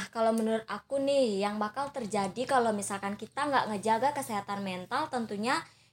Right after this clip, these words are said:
itu akan berpengaruh sangat buruk terhadap bagaimana keseharian kita. Misalnya nih,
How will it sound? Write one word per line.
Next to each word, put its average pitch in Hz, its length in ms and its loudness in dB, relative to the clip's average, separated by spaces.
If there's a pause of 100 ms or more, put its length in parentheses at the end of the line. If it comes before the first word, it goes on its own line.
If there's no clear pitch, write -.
(120)
itu - 240 -8
akan 277 400 2
berpengaruh 254 600 2
sangat 240 360 -2
buruk 220 480 4
terhadap 233 640 4 (400)
bagaimana 240 480 4
keseharian 220 640 0
kita. 196 560 -4 (480)
Misalnya 226 480 4
nih, 277 160 6